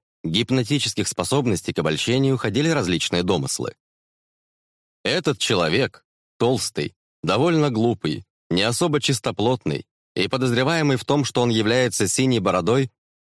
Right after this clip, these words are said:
похоже, без особого труда склонил к браку несколько десятков женщин,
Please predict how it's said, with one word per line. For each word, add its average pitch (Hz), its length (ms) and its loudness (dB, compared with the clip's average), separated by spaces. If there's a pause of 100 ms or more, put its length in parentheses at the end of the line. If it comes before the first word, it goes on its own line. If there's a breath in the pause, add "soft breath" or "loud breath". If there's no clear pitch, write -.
похоже, 165 380 0
без 139 160 2
особого 139 400 2
труда 95 320 2
склонил 101 420 0
к 82 140 -4
браку 117 460 0 (280)
несколько 156 540 0
десятков 104 500 -2
женщин, 90 480 -2